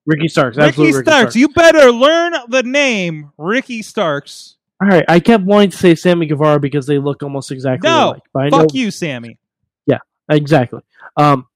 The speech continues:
Speaker 1: but Taz is doing great work there. Um, in A E W, I will say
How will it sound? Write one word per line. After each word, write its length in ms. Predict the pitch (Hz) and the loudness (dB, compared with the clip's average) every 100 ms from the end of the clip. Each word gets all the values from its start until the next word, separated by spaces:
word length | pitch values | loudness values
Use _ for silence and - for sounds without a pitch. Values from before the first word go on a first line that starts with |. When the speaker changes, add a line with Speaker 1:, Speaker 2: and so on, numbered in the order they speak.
| - | -2
Speaker 1:
but 160 | 180 185 - _ 147 _ - | -2 -2 -14 _ -20 _ 0
Taz 320 | 180 170 175 | 4 6 4
is 160 | 170 139 | 2 0
doing 460 | 165 165 156 147 - _ _ _ _ | 2 2 0 -8 -16 _ _ _ _
great 480 | - 147 160 156 156 | -10 0 0 0 -4
work 300 | 135 120 - | -10 -10 -14
there. 200 | - - - _ _ _ _ _ _ _ _ | -16 -16 -20 _ _ _ _ _ _ _ _
Um, 460 | 139 139 139 123 107 _ _ _ _ _ _ 175 | 0 2 0 -4 -16 _ _ _ _ _ _ -10
in 120 | 165 | -2
A 80 | 160 | 2
E 200 | 160 160 | 4 4
W, 340 | 160 165 160 - | 4 4 2 2
I 160 | 143 170 | 2 2
will 300 | 151 170 180 | 2 0 0
say 480 | - 196 190 180 | 0 2 2 0